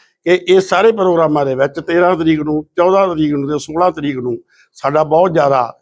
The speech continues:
ਇਸ ਮੰਡਲ ਦਾ, ਇਹਨਾਂ ਬੱਚਿਆਂ ਦਾ ਸਹਿਯੋਗ ਦੇਣ। ਤੇ ਪਹਿਲਾਂ ਵੀ ਬੜਾ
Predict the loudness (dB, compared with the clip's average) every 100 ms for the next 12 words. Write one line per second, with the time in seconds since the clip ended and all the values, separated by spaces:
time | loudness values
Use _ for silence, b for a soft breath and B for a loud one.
0 | -4 -4 0 0 2 2 2 0 -2 b
1 | b b 0 0 0 0 0 2 0 -2
2 | 0 2 2 2 4 2 0 -8 _ _
3 | -8 -4 0 2 2 2 2 2 0 -8